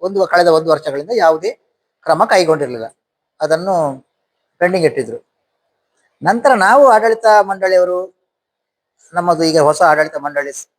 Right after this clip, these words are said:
ಅದ್-, ಆ, ಅಸ್ತಿತ್ವಕ್ಕೆ ಬಂದ ನಂತರ ತಕ್ಷಣ ನಾವು ದಾನಿಗಳನ್ನು ಸಂಪರ್ಕ ಮಾಡಿದ್ದೇವೆ. ಸಂಬಂಧಪಟ್ಟ, ಆ, ನಮ್ಮ ಸಭೆಗಳಲ್ಲಿ ನಾವು ಅದರ ಬಗ್ಗೆ ನಿರ್ಣಯಗಳನ್ನು ಕೈಗೊಂಡಿದ್ದೇವೆ. ದಾನಿಗಳು ಸಂಪರ್ಕ ಮಾಡಿದಾಗ ಅವರು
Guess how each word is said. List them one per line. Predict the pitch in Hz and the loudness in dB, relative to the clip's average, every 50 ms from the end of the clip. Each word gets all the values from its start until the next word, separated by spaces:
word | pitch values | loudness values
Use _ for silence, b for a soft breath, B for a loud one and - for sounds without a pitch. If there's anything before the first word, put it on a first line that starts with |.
| _ _ - | _ _ -14
ಅದ್-, | 135 131 - _ _ _ - | -14 -14 -14 _ _ _ -2
ಆ, | 139 143 143 143 139 | 0 2 4 4 4
ಅಸ್ತಿತ್ವಕ್ಕೆ | 131 - - 170 - - 139 - 143 | 2 0 -4 -8 -6 -6 -6 -6 -4
ಬಂದ | 120 127 127 127 | -4 -6 -6 -6
ನಂತರ | 123 120 120 - 202 | -8 -12 -12 -12 -8
ತಕ್ಷಣ | - 196 190 - - 254 269 269 | -6 -6 -6 -4 -2 0 0 2
ನಾವು | 226 208 196 180 160 | 4 2 2 2 0
ದಾನಿಗಳನ್ನು | 160 165 175 165 160 160 151 143 | 0 0 2 0 0 0 -2 -4
ಸಂಪರ್ಕ | - 151 143 143 147 - 139 | -8 -10 -8 -8 -8 -8 -6
ಮಾಡಿದ್ದೇವೆ. | 139 143 135 131 131 135 160 208 - _ _ _ _ _ _ _ | -6 -8 -8 -6 -6 -6 -6 -8 -10 _ _ _ _ _ _ _
ಸಂಬಂಧಪಟ್ಟ, | - 156 147 156 151 151 139 147 143 143 - 147 139 135 131 123 - - b b b b b _ - | -4 -4 -2 -2 -2 0 0 0 0 0 2 2 2 4 2 0 -4 -10 b b b b b _ -6
ಆ, | 127 127 127 127 123 | -2 -2 -2 -2 -2
ನಮ್ಮ | 127 135 135 135 131 131 127 123 131 123 | -4 -8 -8 -4 -4 -4 -4 -6 -10 -18
ಸಭೆಗಳಲ್ಲಿ | 113 - 139 139 160 156 147 147 143 143 | -8 -6 -2 0 2 2 4 2 0 0
ನಾವು | 139 139 135 131 | -2 -2 0 0
ಅದರ | 131 131 127 | -2 -4 -4
ಬಗ್ಗೆ | 123 131 127 127 | -8 -10 -14 -16
ನಿರ್ಣಯಗಳನ್ನು | 127 135 135 151 156 143 139 135 127 123 | -14 -6 -2 0 2 2 2 0 0 -4
ಕೈಗೊಂಡಿದ್ದೇವೆ. | 127 127 123 120 117 113 117 117 120 120 151 196 - _ _ _ _ _ _ _ - | -10 -14 -12 -14 -16 -18 -14 -12 -10 -10 -10 -10 -14 _ _ _ _ _ _ _ -2
ದಾನಿಗಳು | 139 147 156 160 156 151 147 - | 0 0 0 2 2 0 0 0
ಸಂಪರ್ಕ | 156 143 135 - - 151 143 - 147 | -2 -6 -8 -6 -6 -6 -4 -4 -4
ಮಾಡಿದಾಗ | 139 139 139 131 131 143 139 165 | -2 -2 -2 -2 -2 -2 0 0
ಅವರು | 151 135 139 | 0 0 -2